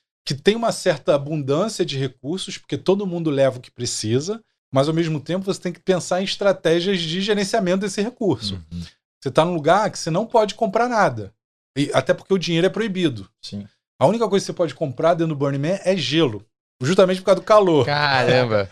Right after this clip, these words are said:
Speaker 3: <laughs> Mas você pode
Speaker 1: É.
Speaker 3: trocar com a galera, né? De repente, ó, eu
Speaker 1: Esse
Speaker 3: tenho
Speaker 1: é que é o
Speaker 3: água
Speaker 1: ponto.
Speaker 3: aqui, você
Speaker 1: É.
Speaker 3: tem gasolina, pá.
Speaker 1: E foi aí que eu comecei a fazer os lin-, os links que, que viraram o livro, né? Porque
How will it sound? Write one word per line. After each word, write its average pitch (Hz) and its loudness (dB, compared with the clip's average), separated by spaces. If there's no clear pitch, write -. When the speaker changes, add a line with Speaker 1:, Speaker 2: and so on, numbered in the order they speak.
Speaker 3:
<laughs> - -14
Mas 180 8
você 180 -4
pode 170 4
Speaker 1:
É. - -4
Speaker 3:
trocar 226 0
com 220 -4
a 202 -10
galera, 170 4
né? 131 -2
De 139 -4
repente, 156 -6
ó, 214 6
eu 151 6
Speaker 1:
Esse 156 2
Speaker 3:
tenho - 2
Speaker 1:
é - 6
que 190 6
é 185 10
o - 6
Speaker 3:
água 156 6
Speaker 1:
ponto. 117 -2
Speaker 3:
aqui, 196 -8
você - -8
Speaker 1:
É. 120 -4
Speaker 3:
tem 113 -2
gasolina, 170 -2
pá. 175 -8
Speaker 1:
E 127 -10
foi 185 2
aí 196 2
que 233 -2
eu 220 -4
comecei 220 -2
a 208 0
fazer 196 -2
os 196 0
lin-, 165 -2
os 156 0
links 180 -4
que, 202 -6
que 170 -8
viraram 180 4
o 214 -4
livro, 156 -2
né? 139 -2
Porque 131 -6